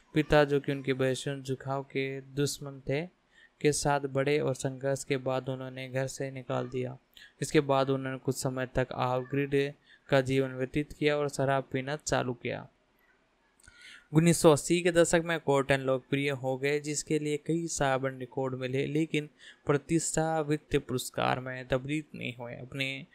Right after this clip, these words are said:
बढ़ते परिवार का समर्थन करने के लिए उन्होंने र-, राजमिस्त्र, महंगी बेचने, एक तरह से बेचने वाले और पनीर बेचने वाले के रूप में काम किया। उनकी पत्नी कभी भी रसोइया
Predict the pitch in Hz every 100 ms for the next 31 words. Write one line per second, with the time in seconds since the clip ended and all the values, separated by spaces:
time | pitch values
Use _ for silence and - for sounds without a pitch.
0 | - - - 147 160 165 156 135 131 131
1 | 131 131 131 135 135 131 156 151 143 139
2 | 143 139 139 139 143 139 135 135 135 143
3 | _ _ - - 135 135 139 147 151 143
4 | 151 147 - 151 151 139 135 143 151 139
5 | 131 127 135 135 135 143 127 - 135 135
6 | 135 131 156 156 143 135 139 131 131 135
7 | 139 - - - 151 165 156 147 139 151
8 | 139 139 135 131 131 127 - 131 - 131
9 | 135 131 143 143 143 139 139 135 131 -
10 | 151 151 143 139 143 135 131 135 139 131
11 | 143 139 147